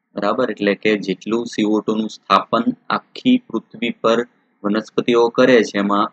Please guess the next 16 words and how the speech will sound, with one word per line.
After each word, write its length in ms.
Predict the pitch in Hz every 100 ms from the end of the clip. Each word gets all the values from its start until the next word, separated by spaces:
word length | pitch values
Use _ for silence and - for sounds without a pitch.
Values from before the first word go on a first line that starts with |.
| -
અડધાથી 520 | 110 - 139 139 139
પણ 160 | 127 107
વધુ 260 | 107 110
માત્ર 280 | 101 104 -
લીલ 280 | 98 104 95
કરે 240 | - 82
છે. 120 | 78 90
એટલે 120 | 87
લીલ 220 | 95 107 101
જે 120 | 104
છે 120 | 104
મુખ્ય 320 | 98 98 -
ઉત્પાદક 480 | 110 - - 117 160 -
તરીકે 280 | 101 95 95
ગણી 200 | 98 90
શકાય. 320 | - -